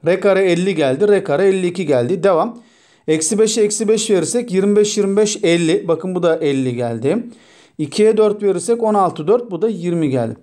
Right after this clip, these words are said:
Ha, hangileri aynı R kareyi verdi? A ile C. O zaman A ve C aynı çemberin üzerindediler diyebiliriz. Cevabımız B şıkkı.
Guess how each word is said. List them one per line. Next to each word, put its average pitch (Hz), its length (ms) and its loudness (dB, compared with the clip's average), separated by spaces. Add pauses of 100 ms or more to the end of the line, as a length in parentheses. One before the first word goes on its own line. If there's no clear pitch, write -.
(320)
Ha, 139 160 -2
hangileri 220 560 2
aynı 190 500 -2
R 165 140 -2
kareyi 156 360 0
verdi? 135 560 -2
A 180 280 2
ile 170 420 -2 (260)
C. 131 320 0
O 156 100 2
zaman 175 400 0
A 185 300 2
ve 139 180 -4
C 180 420 -2 (560)
aynı 208 600 0 (320)
çemberin 175 880 0 (120)
üzerindediler 160 960 2 (360)
diyebiliriz. 139 1000 0 (180)
Cevabımız 170 500 0
B 139 140 -4
şıkkı. - 300 -16